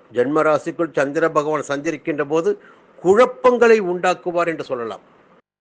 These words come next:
அந்த குழப்பங்களுக்கு நீங்கள் இடம் கொடுக்காமல் தெளிவாக செயல்படுகின்ற போது உங்களுடைய வேலைகள் மல மளவென நடந்தேறும், விறுவிறுவென நடந்தேறும்.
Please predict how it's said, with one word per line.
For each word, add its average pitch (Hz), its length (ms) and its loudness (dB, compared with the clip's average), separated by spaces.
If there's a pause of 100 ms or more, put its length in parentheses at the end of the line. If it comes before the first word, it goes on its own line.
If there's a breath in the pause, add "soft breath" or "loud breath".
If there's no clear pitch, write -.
(280)
அந்த 156 200 4
குழப்பங்களுக்கு 233 760 4
நீங்கள் 175 300 2
இடம் 185 300 2
கொடுக்காமல் 175 680 0 (100)
தெளிவாக 208 640 0
செயல்படுகின்ற 156 680 -4
போது 160 340 -2
உங்களுடைய 147 500 -2
வேலைகள் 165 460 -2
மல 139 280 -2
மளவென 165 440 -2
நடந்தேறும், 127 540 -6 (880 soft breath)
விறுவிறுவென 196 600 6
நடந்தேறும். 147 560 -2